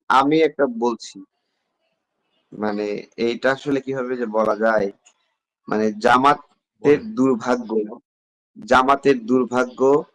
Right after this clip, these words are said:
Speaker 1: এই নির্বাচনটা এই যে বিজয়ের মাসের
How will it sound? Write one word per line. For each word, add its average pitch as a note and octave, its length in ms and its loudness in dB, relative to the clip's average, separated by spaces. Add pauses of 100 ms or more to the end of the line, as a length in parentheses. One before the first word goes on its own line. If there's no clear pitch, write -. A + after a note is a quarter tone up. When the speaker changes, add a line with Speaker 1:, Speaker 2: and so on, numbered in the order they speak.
(320)
Speaker 1:
এই B2 120 0
নির্বাচনটা C3 960 0 (420)
এই B2 160 2
যে B2+ 120 4
বিজয়ের C#3 560 6
মাসের C#3 500 2